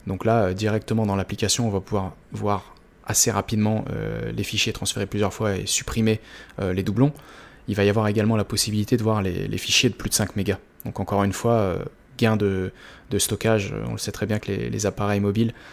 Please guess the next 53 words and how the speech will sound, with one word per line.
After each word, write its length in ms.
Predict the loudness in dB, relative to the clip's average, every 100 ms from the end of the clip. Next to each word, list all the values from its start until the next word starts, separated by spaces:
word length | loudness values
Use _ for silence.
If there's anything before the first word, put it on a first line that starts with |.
| -20 -10
sont 160 | -8
de 60 | -6
plus 220 | -4 0
en 100 | 0
plus, 320 | -2 -4 0
euh, 240 | 0 2 0
performants 640 | -2 -4 0 2 4 2
et 80 | 2
ont 120 | 0
de 40 | -4
plus 180 | -2 -2
en 60 |
plus 220 | -2 -4
de 180 | -2 -2
stockage, 400 | -2 0 2 2
mais 80 | 0
les 80 | -2
photos 320 | -2 -2 -2
sont 140 | -2
aussi 220 | -4 -4 -2
de 100 | -2
plus 180 | -2
en 100 | -2
plus 140 | -4 0
lourdes. 240 | 0 0 -6 -20 -20 -10
Donc 140 | -6 -2
ça, 140 | -2
ça 100 | 0
va 60 | 0
être 80 | -2
la 80 |
première 280 | 0 2 2
fonctionnalité 560 | 0 -2 0 0 -2 -4
hyper 220 | -2 -2
intéressante, 580 | -2 -4 -4 -4 -6 -6
euh, 360 | -6 -6 -6 -10
proposée 360 | -8 -4 -2
par 200 | -2 -4
WhatsApp. 380 | -4 -2 -2 -4 -8 -20 -18 -16 -6
Et 80 | -2
enfin, 180 | 0 2
la 140 | 2
seconde, 500 | 2 2 4 4 2 -4 -20 -8 -4
euh, 240 | 0 -2
qui 160 | -2 -4
est 20 |
introduite 380 | -4 -4 -4 -2
par 100 | -2
la 80 |
plateforme, 400 | -2 -4 0 0
c'est 160 | 2 -2
une 80 | -4
fonctionnalité 800 | -6 -6 -2 -2 -2 0 0